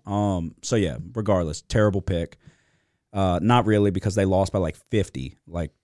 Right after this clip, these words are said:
an hour ago. So they're right back to where they were. Of course, I hop on it, and then they have the game of their lives.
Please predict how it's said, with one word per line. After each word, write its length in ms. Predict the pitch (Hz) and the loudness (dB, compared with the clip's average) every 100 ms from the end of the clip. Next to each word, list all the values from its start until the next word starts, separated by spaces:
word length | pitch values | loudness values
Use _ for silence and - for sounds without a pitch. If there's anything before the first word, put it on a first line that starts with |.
| _ - | _ -8
an 100 | 95 | -6
hour 340 | 80 80 69 | -4 -4 -4
ago. 400 | 69 65 52 - - | -6 -8 -8 -12 -8
So 200 | - 82 | -4 -2
they're 140 | 82 | -2
right 240 | 80 101 - | -2 -2 -2
back 260 | 95 90 | -4 -4
to 80 | 90 | -6
where 120 | 87 | -4
they 80 | 80 | -4
were. 180 | 80 67 | -6 -8
Of 100 | 67 | -6
course, 240 | - 87 90 | -4 -4 -2
I 100 | 101 | -4
hop 280 | 98 - | -4 -6
on 180 | 85 82 | -8 -8
it, 60 | 71 | -10
and 100 | 71 | -12
then 100 | 78 | -12
they 80 | 78 | -10
have 160 | 85 | -10
the 80 | 80 | -12
game 220 | 78 80 | -10 -8
of 80 | 80 | -8
their 80 | 71 | -8
lives. 420 | 69 60 50 - | -10 -10 -12 -16